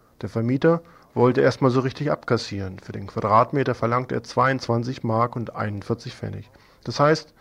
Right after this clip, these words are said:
er kriegt im Monat aus dem Haus eine Miete von mehr als zehntausend Mark zusammen.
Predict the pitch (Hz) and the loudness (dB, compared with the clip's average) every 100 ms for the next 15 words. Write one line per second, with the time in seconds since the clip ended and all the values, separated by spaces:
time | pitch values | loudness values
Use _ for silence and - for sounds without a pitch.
0 | - 160 - 175 175 120 123 165 170 151 | -4 -2 2 0 0 2 4 6 4 4
1 | 110 - 110 120 139 143 113 113 131 143 | 0 -2 0 4 4 2 -2 -2 -2 -2
2 | 127 117 120 135 117 - - 131 127 123 | -4 -4 -4 -2 -4 -8 -6 -4 -4 0
3 | 113 113 131 127 135 - - 110 101 98 | 0 0 0 2 2 0 -12 -10 -8 -10